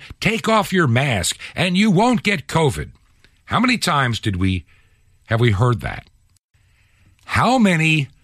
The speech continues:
governors in how many states, and this includes some Republican governors, have made the phony claim that the vaccine, which is not a vaccine, will somehow make you thoroughly covid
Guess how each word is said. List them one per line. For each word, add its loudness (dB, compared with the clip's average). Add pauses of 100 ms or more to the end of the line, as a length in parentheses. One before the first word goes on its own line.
(440)
governors 2
in 2
how 2
many 2
states, -2
and 4
this 0
includes 2
some 2
Republican 0
governors, -2 (600)
have -2
made 2
the 0
phony 2
claim 0 (400)
that -2
the 2
vaccine, -2
which 0
is 0
not 2
a -2
vaccine, 0 (380)
will 2
somehow 0
make -2
you 2 (340)
thoroughly 0 (320)
covid 2